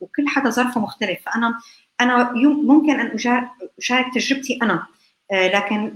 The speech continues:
ليس بالضرورة أنه هالتجربة اللي أنا مشاركها تنطبق على ظرف غيري. هناك فواتير بدها تندفع، هناك، آه، آه، في ناس، آه، بتقول إنه أنا ح-، حأبدأ، سوف أبدأ، مثلًا أنا حكمل بوظيفتي.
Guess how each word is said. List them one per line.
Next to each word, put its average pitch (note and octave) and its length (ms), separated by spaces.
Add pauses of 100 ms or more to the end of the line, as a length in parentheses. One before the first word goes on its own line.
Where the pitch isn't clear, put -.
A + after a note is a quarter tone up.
(140)
ليس C#4 280
بالضرورة G3 480
أنه F3 160
هالتجربة A#3+ 380
اللي G3 200
أنا A#3+ 100
مشاركها A#3 480
تنطبق B3 460
على G3+ 300
ظرف A3+ 260
غيري. F#3 400 (460)
هناك G#3 240
فواتير F3 380
بدها F3 220
تندفع، C4+ 540
هناك، F#3 420
آه، E3 280 (380)
آه، - 640
في A#3+ 120
ناس، A#3 440
آه، F#3 140
بتقول A3 500
إنه G3 200
أنا A3 140
ح-، - 340
حأبدأ، - 560
سوف F#3 320
أبدأ، G#3+ 380
مثلًا G3 340
أنا G#3+ 120
حكمل D4+ 480
بوظيفتي. F#3+ 800